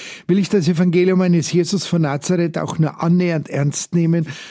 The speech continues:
und wir reden hier noch gar nicht von den Höchstansprüchen wie der gelebten Feindesliebe,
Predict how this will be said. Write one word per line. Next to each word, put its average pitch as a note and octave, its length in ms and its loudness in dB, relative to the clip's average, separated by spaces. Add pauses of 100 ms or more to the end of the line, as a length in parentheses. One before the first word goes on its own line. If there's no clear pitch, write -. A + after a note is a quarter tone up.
(320)
und D#3+ 140 2
wir E3 140 2
reden F#3 240 2
hier F#3+ 180 4
noch F3 280 0
gar F3 240 0
nicht - 600 -2
von F3 220 -2
den D#3 240 2
Höchstansprüchen E3 1300 -2
wie D3 80 2
der C#3 140 -2
gelebten D3 420 0
Feindesliebe, C#3 1000 -2